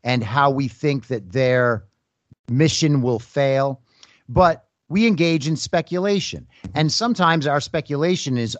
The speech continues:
automatically going to be wrong. We're not gonna get it right every time, especially not if we propose, you know, three different outcomes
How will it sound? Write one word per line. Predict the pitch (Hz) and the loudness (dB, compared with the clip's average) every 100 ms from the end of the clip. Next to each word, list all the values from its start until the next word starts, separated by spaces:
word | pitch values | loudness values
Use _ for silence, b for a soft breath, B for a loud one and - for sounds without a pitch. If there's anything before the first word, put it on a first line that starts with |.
| - | 0
automatically | 139 151 127 131 160 156 110 | 2 4 2 0 0 -2 -6
going | 104 117 117 | -4 -2 -2
to | |
be | 104 107 | -2 -2
wrong. | 120 143 90 80 | 2 2 2 -2
We're | 127 | -2
not | 135 143 | 2 0
gonna | - 135 | 0 -4
get | 107 127 | -2 -4
it | 104 | -2
right | 120 143 | -2 0
every | 123 95 | -2 -6
time, | 92 87 - | -8 -10 -10
especially | 139 240 247 | -4 -4 0
not | 202 156 | 2 2
if | 156 | -2
we | 143 | -4
propose, | 147 - 143 143 120 - b b b | -4 -2 0 0 -2 -8 b b b
you | 190 | 0
know, | 147 | 0
three | - 165 180 | 0 -2 0
different | 151 156 165 151 139 | 2 0 0 -2 0
outcomes | 151 175 - 127 90 87 | 0 0 -2 -4 -4 -8